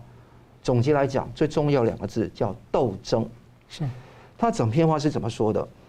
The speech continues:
Speaker 1: 构建中国话语权跟叙事体系。他认为在全球的网络、社媒跟自媒体，太多一元化的大外宣是手足无-，无措，必须要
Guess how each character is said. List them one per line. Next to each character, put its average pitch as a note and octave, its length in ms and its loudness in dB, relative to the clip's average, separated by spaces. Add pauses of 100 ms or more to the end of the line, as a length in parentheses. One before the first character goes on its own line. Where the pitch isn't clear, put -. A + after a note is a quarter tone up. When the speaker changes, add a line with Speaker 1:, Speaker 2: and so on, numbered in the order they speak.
(380)
Speaker 1:
构 G#3 200 4
建 C#3 380 2
中 G3+ 320 4
国 A#2+ 240 2
话 C#3+ 220 2
语 G2+ 120 -2
权 A2 320 -2
跟 C#3 160 0
叙 C#3 280 0
事 C3+ 260 0
体 - 240 -8
系。 - 320 -8 (600)
他 G#3 140 2
认 G#3 220 4
为 A#2 180 2
在 D#3 220 2
全 C3 560 2
球 D3+ 200 2
的 D3+ 80 2
网 A#2 320 0
络、 D3+ 200 4
社 D#3+ 280 2
媒 A2+ 160 2
跟 C3+ 160 0
自 C#3+ 160 -2
媒 A#2+ 160 4
体， - 280 -8 (400)
太 G3 200 4
多 F3 160 4
一 G#3 180 2
元 C3 220 4
化 D3+ 160 0
的 A#2+ 140 4
大 C3+ 260 2
外 C3+ 160 2
宣 B2 220 0
是 B2+ 160 -4
手 F#2+ 340 -2
足 A2 180 -2
无-， A#2 320 -2
无 A2+ 140 0
措， B2 280 0 (260)
必 G#3+ 100 2
须 G3+ 180 0
要 F3 140 4